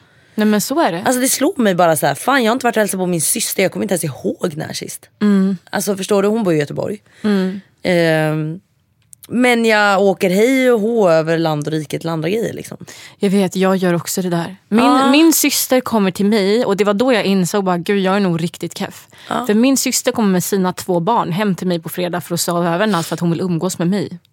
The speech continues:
Speaker 2: Nej, men du hör ju, Fanny, det här är ju jättesorgligt.
Speaker 1: <laughs>
Speaker 2: Nej, men det är sorgligt.
Speaker 1: Ja, och jag bara, "Men gud." Ja, och då var jag verkligen så här, "Gud."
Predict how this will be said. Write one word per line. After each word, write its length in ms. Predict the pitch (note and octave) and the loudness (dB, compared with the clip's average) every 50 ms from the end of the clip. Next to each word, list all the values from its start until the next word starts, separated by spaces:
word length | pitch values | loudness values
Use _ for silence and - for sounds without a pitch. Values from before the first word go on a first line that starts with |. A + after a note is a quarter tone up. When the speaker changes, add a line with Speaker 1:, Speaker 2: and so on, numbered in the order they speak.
| _ | _
Speaker 2:
Nej, 140 | - G#3+ G#3+ | -8 -6 -4
men 100 | A3 A3 | -2 -2
du 80 | G3+ G#3 | -2 -2
hör 200 | G3+ A3 A3 G#3+ | 0 0 0 0
ju, 140 | F#3+ E3+ D3+ | 0 -2 -4
Fanny, 220 | D#3+ D#3 D#3 D#3 | -4 -6 -4 -4
det 80 | D#3+ E3 | -4 -2
här 100 | E3 E3+ | -2 -2
är 60 | F#3 | -2
ju 120 | F#3+ F3 | -2 -2
jättesorgligt. 600 | F3 E3+ - - D3+ - - E3 D#3 - - - D4 G4+ F4 - F5 G5 G#5 - A4 | -4 -6 -8 -10 -8 -6 -4 -4 -4 -2 0 2 2 4 4 2 2 2 2 4 4
Speaker 1:
<laughs> 360 | A4 G4 F4 F#4 D#4+ - - - | 2 2 0 -2 -6 -4 -2 2
Speaker 2:
Nej, 220 | D#4 D#4+ - C4+ | 2 4 4 4
men 140 | C#4 C#4 A#3+ | 2 2 4
det 320 | C4 B3 G#3+ A#3+ B3+ C#4+ | 4 4 4 6 6 4
är 80 | E4+ E4+ | 4 4
sorgligt. 560 | - - D4 C#4 B3+ G#3+ F#3+ F3 - - D#3+ - - - - - - _ | 2 2 4 4 4 4 2 0 0 -2 -4 -6 -6 -8 -8 -10 -8 _
Speaker 1:
Ja, 480 | - E4+ D#4+ D#4+ E4 D#4+ D#4 D#4 D#4 C#4+ - | 0 4 4 6 6 6 6 6 6 6 4
och 100 | D4 D#4+ | 4 4
jag 200 | D#4+ D#4 D4+ C4 | 4 4 4 2
bara, 200 | D4 D4 C#4 B3+ | 2 2 4 4
"Men 240 | B3+ C#4 C#4+ C#4 | 4 4 2 2
gud." 420 | B3+ D4 D4+ D4+ D4 B3 G3+ F3 - | 2 4 4 4 6 4 4 2 2
Ja, 240 | G#3+ A#3+ A3+ G#3+ G3 | 2 4 4 4 4
och 100 | G#3 G3+ | 4 2
då 120 | G3+ G3 | 2 2
var 80 | G3 A#3+ | 2 2
jag 80 | A#3+ | 2
verkligen 260 | A3+ A3+ A3 - G3 F3 | 2 0 0 0 -2 -2
så 80 | - | 0
här, 80 | E3 D#3+ | 0 0
"Gud." 260 | E3+ F#3 F#3 D#3+ D3+ | 2 2 0 0 -4